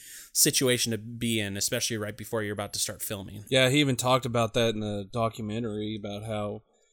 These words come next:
Speaker 2: you know, they were getting ready to shoot, and then, you know, Sid's like, you know, "I,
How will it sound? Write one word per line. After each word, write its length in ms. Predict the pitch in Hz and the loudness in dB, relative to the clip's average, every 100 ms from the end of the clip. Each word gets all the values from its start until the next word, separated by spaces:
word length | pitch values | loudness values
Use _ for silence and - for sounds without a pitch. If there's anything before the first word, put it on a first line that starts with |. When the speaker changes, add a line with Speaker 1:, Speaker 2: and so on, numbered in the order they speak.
| _ _ | _ _
Speaker 2:
you 80 | 120 | 2
know, 100 | 117 | 6
they 80 | 117 | 6
were 60 | |
getting 260 | 113 120 113 | 4 0 2
ready 280 | 113 113 113 | 2 2 2
to 220 | 110 107 | 2 2
shoot, 480 | - - 120 120 104 | 0 0 2 2 0
and 160 | 107 110 | -2 -2
then, 240 | 110 107 | -2 -2
you 100 | 107 | -2
know, 220 | 104 104 | -2 -4
Sid's 520 | 101 - 113 107 107 107 | 0 0 2 -2 -2 -4
like, 240 | 104 101 | -4 -6
you 120 | - 104 | -8 -10
know, 100 | 98 | -10
"I, 140 | 101 | -12